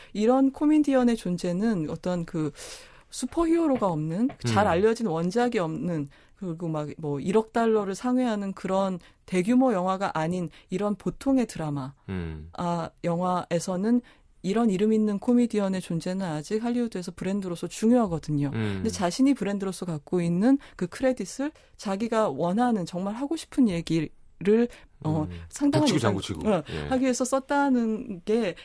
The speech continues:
Speaker 1: 그 사람으로서는 이제 개인적인 영화적 야망을 충족시키는 길이지만 전체적인 판으로 봐서는
Speaker 2: 음.
Speaker 1: 음, 좀 다양한 영화가 <laughs> 나오는
Speaker 2: 음.
Speaker 1: 이제 그런 결과가 되지도 않았나. 그러니까 사실 예전 같으면 이 정도 영화를 갖고 다양한 영화라고 말하기가 참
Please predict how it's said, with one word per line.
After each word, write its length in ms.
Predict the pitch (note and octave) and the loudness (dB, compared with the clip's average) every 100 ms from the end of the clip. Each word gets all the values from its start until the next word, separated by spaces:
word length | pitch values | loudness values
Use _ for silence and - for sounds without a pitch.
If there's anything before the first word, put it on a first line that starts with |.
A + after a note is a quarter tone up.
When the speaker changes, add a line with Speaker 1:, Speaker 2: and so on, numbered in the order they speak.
| - | -14
Speaker 1:
그 160 | - A3+ | -4 2
사람으로서는 960 | C#4+ D4+ D4 B3 A#3 G#3+ G#3 G3+ G3 - - | 4 4 2 0 -2 -4 -2 -2 -4 -8 -20
이제 120 | - F3 | -8 -2
개인적인 640 | F#3 G3 G#3 G#3 G3 F#3 | 2 2 2 2 2 0
영화적 560 | E3+ F#3+ G3 G3 F3+ - | 2 0 2 0 0 0
야망을 360 | E3+ F3+ F3+ | 0 0 -2
충족시키는 600 | - B3+ C4 - A#3+ G#3+ | 2 0 0 -4 -2 -2
길이지만 520 | - E3 E3 E3+ G#3 | -2 -4 -2 -4 -6
전체적인 640 | - F3+ E3+ C#4+ C#4+ B3+ B3 | -4 -4 0 0 0 0 0
판으로 440 | - E4+ F4+ E4+ | -2 -4 -4 -4
봐서는 560 | B3 E3+ E3 F3 A3 D#4 | -4 -4 -4 -4 -2 -2
Speaker 2:
음. 540 | A#2 G#2+ G2 F#2 F2+ F2+ - - _ - - | -2 -4 -4 -8 -10 -14 -20 -20 _ -20 -6
Speaker 1:
음, 560 | B3 F3+ E3+ E3 D#3+ - - | -4 -2 -4 -6 -8 -14 -18
좀 180 | - F#3 | -12 -10
다양한 600 | - F3 F#3+ A3+ A#3+ A3+ | -4 2 4 6 6 6
영화가 600 | E3+ F3+ F#3+ G#3 F#3+ A3 | 6 6 6 6 6 6
<laughs> 20 | |
나오는 760 | F3 D3+ E3+ F3+ E3+ F3 F#3+ E3 | 2 4 4 4 2 2 2 2
Speaker 2:
음. 340 | B2+ G#2+ G2 F#2 | 0 0 -2 -4
Speaker 1:
이제 120 | F#3 | -4
그런 840 | - G#3+ G#3+ G#3 G3+ F#3 E3+ C3+ - | 0 2 2 0 -2 -4 -4 -6 -6
결과가 380 | G3 F3+ G3+ G3 | 0 0 0 -2
되지도 340 | G3 F#3 G#3 | -2 -2 0
않았나. 280 | D#3+ E3+ F3 | 2 0 -2
그러니까 240 | D#3+ F3 | -4 -4
사실 260 | F3 D4+ C#4+ | -6 0 0
예전 220 | E3 B3 | 2 2
같으면 280 | C4 C4+ A3+ | 2 2 2
이 40 | |
정도 260 | F3 B3+ B3+ | 4 4 4
영화를 260 | A3 G3+ F#3 | 4 2 0
갖고 220 | F3 F3+ | -4 -6
다양한 460 | F#3 E3 G3 A3 G3 | -2 0 2 2 2
영화라고 280 | F3+ F3 | 2 0
말하기가 380 | E3 D#3+ F3 F3 | 0 0 0 -2
참 240 | F3+ G#3+ | -4 -6